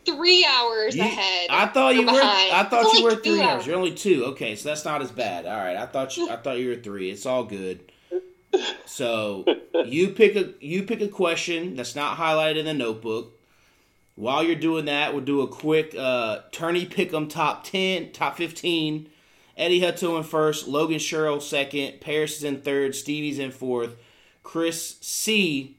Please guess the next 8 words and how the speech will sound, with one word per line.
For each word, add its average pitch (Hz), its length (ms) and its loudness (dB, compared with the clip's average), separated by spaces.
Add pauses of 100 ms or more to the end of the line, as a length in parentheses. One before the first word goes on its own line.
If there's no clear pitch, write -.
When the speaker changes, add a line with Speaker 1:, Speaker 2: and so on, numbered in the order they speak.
Speaker 2:
not 139 420 -4
you, 165 140 -2
Mike, 110 320 -4
and 104 100 -8
is 98 140 -8
in 104 140 -8
fifth. 107 420 -6 (600)
<laughs> 196 1120 -2